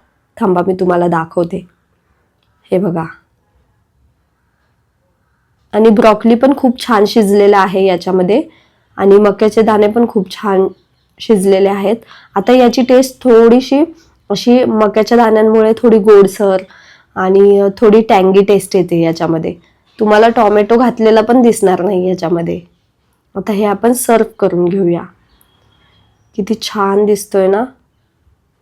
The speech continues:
हे ब्रॉकली असं ठेवलंय याच्यावर.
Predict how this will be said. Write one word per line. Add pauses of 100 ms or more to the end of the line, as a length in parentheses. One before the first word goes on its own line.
(3750)
हे
ब्रॉकली
असं
ठेवलंय
याच्यावर.